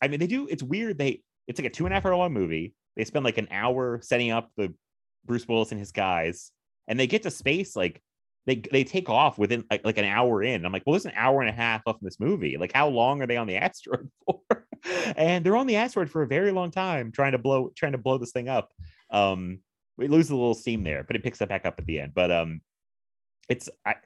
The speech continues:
I really liked it. I didn't think I was gonna like it. I avoided it for years 'cause I was like, "I don't like this big, like,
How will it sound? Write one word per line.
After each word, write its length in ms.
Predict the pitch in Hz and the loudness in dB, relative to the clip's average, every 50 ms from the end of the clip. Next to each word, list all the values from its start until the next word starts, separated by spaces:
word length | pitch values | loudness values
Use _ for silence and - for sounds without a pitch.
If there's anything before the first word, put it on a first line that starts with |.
| _ _ _ - | _ _ _ -2
I 60 | - 139 | 0 2
really 200 | 175 214 226 214 | 2 4 4 4
liked 240 | 202 220 226 226 | 4 4 4 2
it. 100 | - 80 - | 0 0 2
I 80 | - | 0
didn't 100 | 135 180 | 0 2
think 100 | 196 190 | 2 2
I 40 | 190 | 2
was 100 | 190 190 | 2 0
gonna 120 | 196 190 175 | 0 0 2
like 220 | 165 170 180 - | 2 2 2 0
it. 80 | 196 185 | 0 0
I 100 | - 117 | 2 2
avoided 320 | 110 101 113 131 151 147 147 143 | 0 0 0 -2 -4 -4 -6 -8
it 40 | |
for 80 | - 147 | -6 -4
years 640 | 143 139 147 147 151 147 147 151 143 - - - - - | -2 -2 0 0 -2 -2 -4 -6 -8 -10 -14 -18 -10 -8
'cause 120 | 131 123 | -6 -2
I 100 | 120 120 | 0 0
was 180 | 113 117 113 107 | 0 0 -2 -2
like, 220 | 117 117 113 107 | -2 -2 -2 -2
"I 120 | 127 135 165 | -4 -4 -4
don't 140 | 175 170 165 | -4 -2 -2
like 360 | 165 170 170 160 160 - - _ _ _ _ _ _ _ _ _ - | 0 0 0 -2 -4 -10 -20 _ _ _ _ _ _ _ _ _ -6
this 140 | 131 123 - | -6 -6 -2
big, 380 | 107 143 143 143 143 139 123 | 4 4 6 6 6 2 0
like, 360 | 127 123 123 123 120 - - | -2 -2 -2 -2 -4 -6 -14